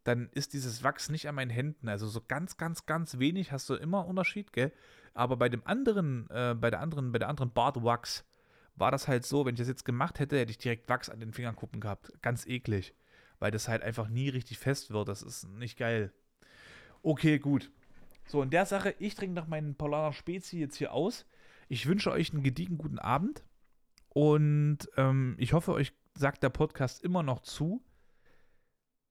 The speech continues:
Seid euch nicht zu bescheiden, auch gern mal Feedback dazulassen. Also offen, offenes Feedback an mich per Instagram oder sonstiges. Jetzt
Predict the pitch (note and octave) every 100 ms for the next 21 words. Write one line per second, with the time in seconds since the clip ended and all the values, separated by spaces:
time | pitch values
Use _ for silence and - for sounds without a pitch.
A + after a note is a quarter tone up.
0 | _ _ - D#3+ F3 D#3+ G3 - D#3+ -
1 | C#3+ F3 G3+ G#3 A#3+ _ C3 - C#3+ D#3
2 | C#3+ - E3+ - C3 - A#2 - A#2+ A#2
3 | A2+ - C#3 D3 C#3+ C#3 C#3+ - C#3 -
4 | E3 - C3+ C3+ - C3 C3+ C3+ - C#3
5 | C#3 - C3 - B2 B2 A#2+ B2 C3+ B2+
6 | B2 A#2+ - - - - - _ _ A2+
7 | D#3 - -